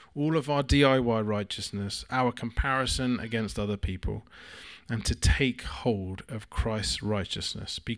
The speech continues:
clothed in his righteousness,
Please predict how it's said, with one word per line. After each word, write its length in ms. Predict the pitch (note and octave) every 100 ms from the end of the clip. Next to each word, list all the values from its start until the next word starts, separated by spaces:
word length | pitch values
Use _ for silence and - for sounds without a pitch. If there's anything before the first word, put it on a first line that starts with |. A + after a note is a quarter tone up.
| -
clothed 880 | - - D3 C#3+ C#3+ C#3+ C#3+ C3 -
in 200 | B2+ A#2+
his 580 | F#2 - C#3 C3+ A#2 G#2+
righteousness, 680 | F#2+ D#2+ - - F#2+ -